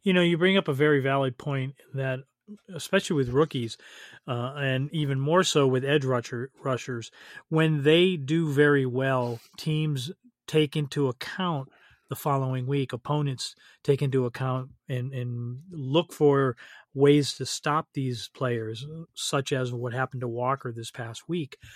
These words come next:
But if the defense finds other ways to, uh, keep giving, getting that production and pressure,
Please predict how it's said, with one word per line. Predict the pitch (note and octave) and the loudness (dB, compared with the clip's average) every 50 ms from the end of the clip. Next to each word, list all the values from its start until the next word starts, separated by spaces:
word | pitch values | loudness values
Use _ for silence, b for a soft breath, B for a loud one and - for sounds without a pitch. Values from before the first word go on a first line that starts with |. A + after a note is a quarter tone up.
| B B B B B B B - | B B B B B B B 0
But | F3 F#3 F3+ D#3 D3 _ - | 4 4 4 2 0 _ -8
if | - D#3 C3 - | -8 -8 -6 -4
the | D3 | -6
defense | C3 B2 D#3+ E3+ D#3+ - E3+ D#3+ D3+ C3+ - - b b b b | -4 -2 -2 -2 -2 0 -2 -2 -2 -2 -6 -10 b b b b
finds | b - D3+ C#3+ C#3+ C#3 C3 | b 0 0 2 2 2 0
other | C#3 C#3 C#3 C3+ C3 | 0 0 2 2 2
ways | C3 C3 C3 C3 B2+ A#2+ - - | 2 2 2 0 0 -2 -4 -6
to, | - - C3+ C3 B2 B2 B2 B2 B2 B2 B2 b b b b b b b b _ _ - | -6 -4 -2 -2 -2 -2 -2 -2 -4 -6 -8 b b b b b b b b _ _ -8
uh, | D#3 C3 B2+ B2+ C3+ - _ _ _ - | -6 -6 -6 -6 -8 -12 _ _ _ -12
keep | - - G3 F#3+ E3 - | -6 -2 -2 -2 -2 -4
giving, | D#3+ C3+ C#3+ E3 D#3 D#3+ D3 D3 D3+ C#3+ | -4 2 4 4 4 4 2 0 -2 0
getting | C3 D3+ D3 D3 C#3+ C#3+ | 0 0 2 2 0 0
that | C#3 C3+ C3 - | 0 -2 -4 -4
production | - C#3+ C3+ C3 C#3 C#3 - - - C3 B2 | -4 -4 -2 0 0 -2 -2 -4 -6 -6 -6
and | B2 A#2+ A2+ | -6 -8 -8
pressure, | - - - G#3 G#3 - - - A#2+ A2+ A2+ | -6 -2 0 0 0 0 -2 -4 -4 -4 -6